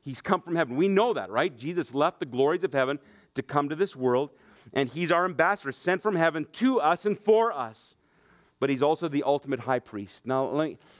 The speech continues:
we, I, I, I'm gonna la-, I'm gonna land the plane here because it, time's moving on. But can I just say this to you? Read Hebrews chapter ten. Th-, this is a great week. It, it, uh, th-, this is such a critical week. Not that, not that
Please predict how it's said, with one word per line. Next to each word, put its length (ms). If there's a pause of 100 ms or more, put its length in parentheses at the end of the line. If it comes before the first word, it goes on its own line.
we, 220 (120)
I, 160
I, 140
I'm 120
gonna 160
la-, 220
I'm 80
gonna 120
land 240
the 40
plane 240
here 100
because 240
it, 220
time's 340
moving 220
on. 160
But 100
can 120
I 80
just 200
say 140
this 220
to 140
you? 200 (1400)
Read 720
Hebrews 560
chapter 320
ten. 500 (640)
Th-, 160
this 180
is 100
a 40
great 300
week. 160
It, 200
it, 100 (380)
uh, 80
th-, 240
this 200
is 120
such 260
a 40
critical 520
week. 340 (600)
Not 300
that, 200
not 340
that 220